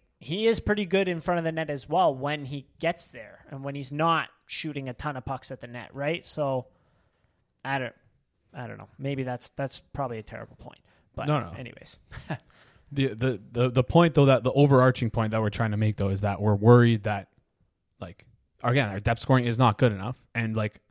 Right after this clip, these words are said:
Speaker 2: I'm personally worried that it's gonna get masked by the fact that our top line is not playing well, and when they start to play well, which they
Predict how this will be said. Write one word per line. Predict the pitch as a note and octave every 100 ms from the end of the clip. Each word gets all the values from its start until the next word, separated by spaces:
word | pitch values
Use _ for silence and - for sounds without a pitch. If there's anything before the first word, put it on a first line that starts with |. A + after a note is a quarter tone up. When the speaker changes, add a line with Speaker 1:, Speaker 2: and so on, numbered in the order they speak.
| _ _ _
Speaker 2:
I'm | C#3 D#3 C#3+
personally | B2 A2 A#2 G#2+
worried | G#2+ A2
that | G#2+ -
it's | A#2 G#2+
gonna | C3 A#2
get | A#2
masked | G#2+ A#2 A#2 G2+ - - - - -
by | A2+
the | A2
fact | B2 A2 -
that | G#2+ - _ _ -
our | C3+ C3 A2+ - -
top | B2 B2+
line | A#2
is | G#2+
not | C#3 C#3
playing | A2
well, | G#2+ A#2
and | A2+
when |
they | A2
start | - B2
to | A2+
play | C#3+ C#3+
well, | G#2+ B2 -
which | A#2 A#2
they | A#2